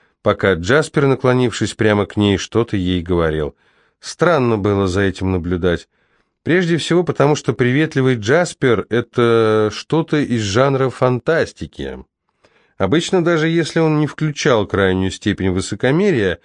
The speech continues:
в его тоне все равно присутствовала грубость, но по отношению к Селии он вел себя как нормальный человек. И ей он, похоже, нравился.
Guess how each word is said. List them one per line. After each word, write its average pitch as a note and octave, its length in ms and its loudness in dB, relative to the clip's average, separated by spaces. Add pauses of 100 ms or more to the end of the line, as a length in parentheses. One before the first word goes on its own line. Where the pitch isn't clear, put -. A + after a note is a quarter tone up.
(400)
в - 20 -4
его B2+ 220 2
тоне F3+ 400 0
все - 200 -2
равно C3 380 2
присутствовала C#3 840 -2
грубость, G2+ 720 -2 (420)
но F#2+ 280 2
по G2+ 180 2
отношению G2 640 2
к - 60 -8
Селии B2+ 580 -2 (280)
он F#2+ 200 0
вел B2+ 240 2
себя C#3+ 460 0 (280)
как - 260 -4
нормальный F#2+ 600 0
человек. D3+ 600 -2 (640)
И F#2+ 100 -4
ей F#2 500 0
он, C#3 120 0
похоже, C3 460 0
нравился. F2+ 680 -2